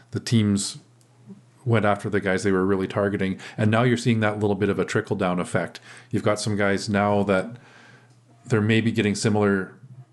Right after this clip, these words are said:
contracts, maybe a little bit more, a little bit less than they were with their previous team.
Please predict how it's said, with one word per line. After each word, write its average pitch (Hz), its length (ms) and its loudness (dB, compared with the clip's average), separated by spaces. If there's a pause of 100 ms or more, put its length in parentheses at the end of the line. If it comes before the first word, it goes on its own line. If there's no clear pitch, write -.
(120)
contracts, 104 500 0
maybe 101 200 2
a 104 60 4
little 104 260 2
bit 104 160 0
more, 98 400 0
a 110 60 -4
little 104 240 2
bit 104 180 -4
less 104 240 -2
than 101 140 0
they 95 100 2
were 95 180 2
with 92 180 -2
their 92 300 0 (240)
previous 104 480 0
team. 107 420 2